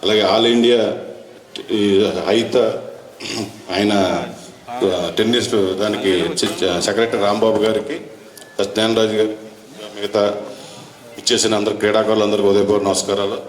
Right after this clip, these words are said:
మీ అందరికీ తెలుసు, కాస్మో కల్చరల్ స్పోర్ట్స్ కాంప్లెక్స్ అంటేనే క్రీడలకి పుట్టినిల్లు. మరి ఆ రోజు నుంచి, సంస్థ స్థాపించి నుంచి ఈ రోజు వరకు కూడా అనేక టోర్నమెంట్లు, all ఇండియా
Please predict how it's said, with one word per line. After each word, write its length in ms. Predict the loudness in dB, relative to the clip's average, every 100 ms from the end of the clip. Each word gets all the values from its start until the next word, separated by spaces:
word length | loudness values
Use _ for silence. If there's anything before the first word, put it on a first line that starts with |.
| -16 -20 -20 -10
మీ 60 | -4
అందరికీ 340 | 0 2 2
తెలుసు, 480 | 2 2 2 0 0 -4 -14 -16 -18 -20 -20 -16 -14 -2
కాస్మో 500 | 2 4 2 4 2
కల్చరల్ 380 | 4 2 2 0
స్పోర్ట్స్ 360 | 0 2 2 0
కాంప్లెక్స్ 440 | -2 -2 -2 0
అంటేనే 560 | 0 0 2 0 -2 -10 -16 -20 -20 -2
క్రీడలకి 520 | 2 4 4 2 0
పుట్టినిల్లు. 540 | 0 0 0 2 2 0 -2 -10 -16 -20 -20 -20 -20 -20 -20 -20 -6
మరి 120 | 0 2
ఆ 140 | 2
రోజు 240 | 2 2
నుంచి, 400 | 2 0 -2 -2
సంస్థ 440 | -2 -2 -2 -2 -4
స్థాపించి 440 | 0 0 2 0
నుంచి 480 | 0 0 0 2 2
ఈ 40 |
రోజు 240 | 4 4 4
వరకు 180 | 2 0
కూడా 420 | 0 2 0 -6 -12 -18 -18 -18 -18 -4
అనేక 380 | 2 2 4 0 -2 -8 -14 -18 -20 -20 -20 -14 0
టోర్నమెంట్లు, 680 | 2 4 2 0 0 0 0 0
all 100 | 0
ఇండియా 540 | 2 2 4 2 -2